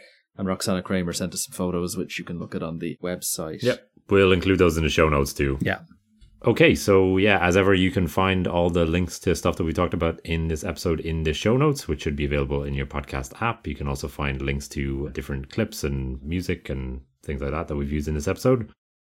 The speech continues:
Speaker 2: You can find more episodes of this podcast wherever you get your podcasts. Just search eighty Days. You can also find us on social media, uh, on Twitter, Instagram, or Facebook. You can connect with us directly via email at eighty days podcast at gmail dot com.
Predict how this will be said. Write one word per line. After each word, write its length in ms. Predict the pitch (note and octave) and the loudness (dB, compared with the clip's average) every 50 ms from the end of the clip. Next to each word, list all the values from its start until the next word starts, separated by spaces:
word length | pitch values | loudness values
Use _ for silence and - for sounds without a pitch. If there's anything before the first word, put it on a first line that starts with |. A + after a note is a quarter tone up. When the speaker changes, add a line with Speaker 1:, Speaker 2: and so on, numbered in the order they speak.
| _ _ _ | _ _ _
Speaker 2:
You 220 | _ - E2 D#2+ D2 | _ -8 -8 -6 -4
can 300 | - E2 D2+ D2+ D2 C#2 | -4 -2 -2 -2 -2 -2
find 300 | - E2 D#2 D2+ D2+ D2 | -2 0 0 0 0 0
more 240 | D2+ D#2+ E2 F2 G2 | 0 2 2 2 0
episodes 500 | E2+ D#2+ - - F2+ E2+ E2+ D#2 D#2 - | -2 -4 -2 0 2 2 2 0 -2 -6
of 280 | - - E2 E2 D#2+ | -8 -6 -4 -4 -2
this 140 | E2 D#2+ D2+ | -2 -4 -4
podcast 440 | - - F2 D#2+ - - E2 D2+ - | -2 -4 -4 -4 -2 -2 -4 -2 -2
wherever 200 | D#2 D#2 D#2 D#2+ | -2 -2 0 0
you 180 | D2 D2+ F#2 | 0 0 0
get 160 | A2 A2 G#2+ E2+ | 2 0 2 0
your 80 | - | 0
podcasts. 800 | - - G#2+ G#2+ - C#3 D3+ D#3 C#3+ - - - - - - - | 0 0 0 0 2 0 0 0 0 -2 -6 -10 -10 -12 -12 -10
Just 200 | - D2+ C#2 - | -8 -8 -8 -6
search 260 | - D2 C#2+ C#2 - - - | -4 -4 -4 -4 -6 -10 -6
eighty 300 | - D#2+ D2+ C#2 C#2 C#2+ | -4 -4 -4 -2 -4 -2
Days. 380 | C#2+ D#2 E2+ G#2+ B2+ C#3 - F2 | 0 0 2 2 2 2 0 -2
You 60 | D2 | -2
can 100 | C#2+ D2 | -2 -2
also 180 | D2 C#2 D2 | -2 -4 -6
find 280 | C#2+ - - E2 D#2+ D#2 | -8 -4 -4 -2 -2 -2
us 80 | C#2+ - | -4 -4
on 160 | - D2+ D2 | -4 -6 -4
social 320 | - - E2 D2+ - E2+ | -2 -4 -4 -4 -2 -2
media, 460 | F2 G#2 A#2+ B2 A#2+ A2+ A2+ A2+ A2 - - - - | -2 0 2 2 2 2 2 0 -2 -8 -16 -14 -10
uh, 300 | D2+ C#2+ C#2 C#2 C2+ D2 | -8 -6 -6 -4 -6 -6
on 240 | C#2+ C#2+ C#2+ C#2+ C#2 | -6 -6 -6 -6 -6
Twitter, 300 | - - G2 F2 F2+ F2 | -4 -4 -2 0 0 -2
Instagram, 460 | - D#2+ D#2 - D#2+ D#2 D2+ D2 D2 | -2 -4 -6 -6 -4 -2 -2 -2 -2
or 60 | C#2+ C#2+ | -4 -4
Facebook. 560 | - - A#2+ G#2+ - - C3 B2+ - - - - - - - - - - - - - _ _ _ | -2 -2 -2 -2 0 0 -2 -2 -2 -6 -14 -16 -20 -20 -20 -20 -20 -20 -20 -20 -20 _ _ _
You 140 | _ D2 D2 C#2+ | _ -8 -6 -4
can 200 | - D#2+ D2+ C#2+ | -2 -4 -4 -4
connect 280 | - D#2 E2+ D#2+ - | -2 -2 -2 -2 0
with 140 | F2 E2 E2 | 0 2 2
us 300 | E2 D#2+ - - - - | 2 0 -2 -4 -8 -8
directly 480 | F2 - E2 D#2+ F#2+ A2 - - G#2 F2+ | -8 -6 0 0 2 2 2 2 0 2
via 280 | E2 E2+ E2+ E2 E2 - | 4 4 4 4 2 2
email 580 | - A#2+ C#3 B2+ A#2 A2 B2 C#3+ D#3+ C#3+ - - - | 2 2 4 4 4 4 4 4 2 0 -2 -6 -8
at 260 | - D#2 D2+ D2 - | -6 -4 -4 -4 -2
eighty 160 | D#2+ E2 D#2 D#2 | -2 -2 -2 0
days 200 | D#2+ D#2+ D#2 - | 0 0 -2 -2
podcast 500 | - F2+ E2 D2+ - E2 D#2+ D2+ - - | -2 -4 -4 -2 -2 -2 -2 -2 -4 -6
at 160 | D#2+ D2+ C#2 | -8 -8 -6
gmail 420 | C#2 - E2+ E2 E2 E2 D#2+ D#2 D2 | -4 -4 -2 -2 0 -2 -2 -2 -2
dot 240 | D#2+ D#2+ D#2 - | -2 -2 -2 -4
com. 520 | - - G2+ G#2+ C3 D3 D3 C#3+ C#3 C#3 | -6 -4 0 0 2 2 2 2 0 0